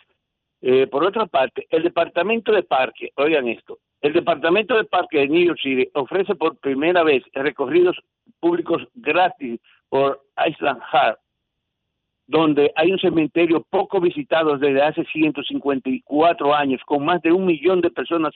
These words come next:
enterradas no reclamadas, entre ellas pobres, vagabundos, presidiarios, apestados, fallecidos por el covid diecinueve y el sida.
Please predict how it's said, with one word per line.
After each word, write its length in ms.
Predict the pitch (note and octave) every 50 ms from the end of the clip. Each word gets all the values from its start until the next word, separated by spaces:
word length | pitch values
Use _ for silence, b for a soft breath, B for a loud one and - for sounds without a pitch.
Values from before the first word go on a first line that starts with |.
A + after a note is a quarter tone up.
| - _
enterradas 640 | C#3+ C#3 B2+ - C3 B2 D3 F3 F#3 F3 C3+ A2+ - B B B B B B B
no 260 | - B2 C#3 D#3+ F3+
reclamadas, 680 | E3 D#3+ E3 - - C#3 B2+ A#2+ B2 A#2+ G#2+ G2 F#2 - _
entre 440 | - A#2+ A#2 - A2+ A#2 C3+ D#3 D3
ellas 200 | C3+ A#2+ A2+ - b b b b b b b _ B2+
pobres, 400 | C#3 D3 C3+ B2 B2 A#2+ G#2+ F2+ - - -
vagabundos, 680 | - A2 G2+ G#2 G2+ G#2 C#3 D3 C#3+ C3 A#2+ A2+ A2 - _
presidiarios, 680 | - G#2 - - G#2 G2+ B2 C#3 C#3+ C#3+ C3+ A2 G#2+ G2 - _
apestados, 680 | - - - - - _ C#3 C#3 C#3 C3+ A2+ A2+ - _ b b b b b _
fallecidos 500 | B2 B2+ B2+ B2+ A#2 - D#3+ E3 E3 E3+
por 180 | - D#3 D3+ C#3+
el 120 | C3 B2
covid 220 | - D#3+ D#3 D3+
diecinueve 540 | D3+ D3+ C#3 - C3+ A#2+ C3 C#3 C#3 C3+ C3+
y 60 | B2+
el 80 | A#2+ A2
sida. 340 | - - G#2 F#2+ F2+ - -